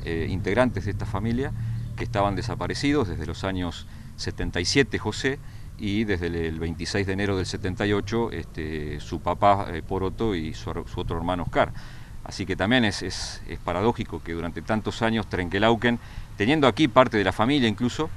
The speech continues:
no, no recordara y no, no dijera presente por estos tres. Yo creo, Carlitos, que si lo comparamos con el resto del mundo, eh, sí, porque lo que ha pasado en Argentina,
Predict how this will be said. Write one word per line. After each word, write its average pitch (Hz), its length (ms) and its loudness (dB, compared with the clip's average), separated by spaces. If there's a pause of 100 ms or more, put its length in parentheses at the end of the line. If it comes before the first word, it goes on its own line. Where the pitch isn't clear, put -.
(520)
no, 95 760 2
no 104 120 2
recordara 107 540 6
y 95 60 2
no, 82 720 -2
no 92 120 -4
dijera 101 280 0
presente 107 480 -2
por 85 180 -6
estos 85 200 -8
tres. - 180 -6
Yo 151 80 -4
creo, 160 160 4
Carlitos, 131 400 2
que 110 100 2
si 107 160 0
lo 98 200 2
comparamos 113 480 4
con 110 100 2
el 110 60 0
resto 117 240 0
del 110 100 2
mundo, 123 680 2
eh, 85 360 -2
sí, 101 280 0 (640)
porque 87 480 -2
lo 87 160 -4
que 98 80 -2
ha 95 80 2
pasado 104 300 2
en 98 60 0
Argentina, 95 720 2